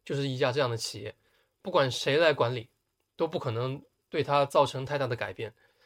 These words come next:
对它的产品、对它的发展路径造成太大的改变。那没有人的自由意志，呃，可以撼动茅台这个公司的业-，业务本身，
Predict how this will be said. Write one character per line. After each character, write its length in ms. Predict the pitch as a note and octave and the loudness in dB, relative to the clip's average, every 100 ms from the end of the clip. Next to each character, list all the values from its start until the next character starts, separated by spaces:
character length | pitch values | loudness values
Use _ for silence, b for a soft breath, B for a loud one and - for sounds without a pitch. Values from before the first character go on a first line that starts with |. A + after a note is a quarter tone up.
| b b - | b b -6
对 100 | C#3+ | -2
它 80 | |
的 100 | D3+ | 0
产 280 | C#3+ - A#2+ | 0 -2 -6
品、 220 | - B2 | -6 -10
对 100 | G#2+ | -8
它 100 | C3 | -4
的 80 | C3+ | -4
发 160 | B2 D3+ | 2 2
展 160 | B2+ A2+ | 2 -2
路 160 | E3 | -4
径 240 | C3 A#2+ G#2+ | -4 -6 -2
造 160 | C3+ | -2
成 140 | A2+ A#2+ | -2 -4
太 100 | A2+ | -6
大 60 | |
的 120 | A2 | -6
改 160 | G#2 A2 | -8 -12
变。 200 | G#2+ A#2 _ _ _ _ _ _ | -14 -16 _ _ _ _ _ _
那 100 | - | -8
没 180 | C3+ D#3+ | 0 4
有 180 | C4 F#3 | 8 6
人 360 | B2 A#2+ A#2+ | 6 0 -2
的 160 | F3+ E3+ | -4 -4
自 240 | C#3+ F3 | -4 0
由 100 | D3 | 0
意 200 | C3+ C#3 | 0 -2
志， 320 | B2+ B2 G#2+ - _ _ _ _ | -6 -8 -10 -12 _ _ _ _
呃， 360 | - B2+ A2 A#2 - | -12 -10 -10 -12 -16
可 240 | - C#3 | -4 0
以 240 | F#3 B2+ A2 | 0 -4 -10
撼 320 | - A#3 D#3+ | 2 2 4
动 200 | D3 A2+ | 0 0
茅 200 | A2+ C3 | 0 0
台 280 | C3+ G#2+ A#2+ | 0 -4 -4
这 160 | C3 | -6
个 320 | B2 A2 A2 | -6 -6 -8
公 200 | G#2+ D#3 | -6 -6
司 220 | D#3 - D3 | -6 -8 -8
的 100 | C3 | -8
业-， 240 | D#3 E3 | -6 -6
业 140 | F#3+ F3+ | -2 0
务 120 | C#3 | 0
本 160 | A#2 G2 | -4 -6
身， 300 | - D3 | -6 -6